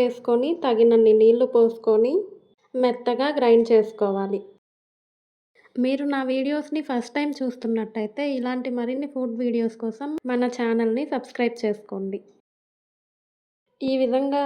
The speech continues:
మొత్తాన్ని గ్రైండ్ చేసుకొని మూత పెట్టేసి ఫెర్మెంటేషన్ కోసం ఓవర్ నైట్ వదిలేసేయాలి. ఆ తర్వాత ఓపెన్ చేసి చూస్తే చూడండి, పిండి అనేది పర్ఫెక్ట్‌గా ఫెర్మెంట్ అయింది. మన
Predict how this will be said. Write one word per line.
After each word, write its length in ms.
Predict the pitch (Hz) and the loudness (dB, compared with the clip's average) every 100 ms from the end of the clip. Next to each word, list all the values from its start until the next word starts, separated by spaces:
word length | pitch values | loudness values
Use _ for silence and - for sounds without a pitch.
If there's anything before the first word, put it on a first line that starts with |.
| 262 | -2
మొత్తాన్ని 460 | 247 - 254 262 269 | -4 -4 -2 -2 0
గ్రైండ్ 280 | 240 226 233 240 | 4 4 4 0
చేసుకొని 500 | 233 233 226 220 226 226 | -2 0 2 6 6 6
మూత 180 | 226 240 | 2 2
పెట్టేసి 500 | 233 233 214 214 214 202 208 | -2 -2 -2 -2 -2 -4 -4
ఫెర్మెంటేషన్ 720 | 269 247 262 269 277 262 247 226 | -4 -4 -4 -2 -2 -2 -4 -2
కోసం 260 | 233 233 285 254 | -2 -2 -2 2
ఓవర్ 240 | 226 226 226 | 4 4 2
నైట్ 180 | 262 - | -2 -2
వదిలేసేయాలి. 720 | 240 208 214 214 196 190 190 190 - 240 | 2 2 2 0 -4 -4 -8 -12 -10 -10
ఆ 20 | 240 | -4
తర్వాత 380 | 240 240 262 262 269 | -2 0 -2 -2 -2
ఓపెన్ 280 | 233 233 247 | -2 -2 -4
చేసి 220 | 247 240 240 | -4 -4 0
చూస్తే 400 | 214 220 220 220 240 320 - | 2 0 -2 -4 -4 -6 -8
చూడండి, 460 | - 254 254 254 269 262 | -4 -2 -2 -4 -6 -4
పిండి 260 | 233 240 247 | -4 -2 -4
అనేది 260 | 240 233 233 | -2 -2 -2
పర్ఫెక్ట్‌గా 720 | 220 220 - 233 - 233 240 262 277 - | -6 -6 -10 -10 -8 -6 -4 -6 -12 -8
ఫెర్మెంట్ 420 | 233 233 240 240 240 | -6 -4 -4 -4 0
అయింది. 380 | 220 214 220 294 370 - _ _ - 240 | 0 0 -2 -4 -8 -14 _ _ -16 -10
మన 180 | 247 | -6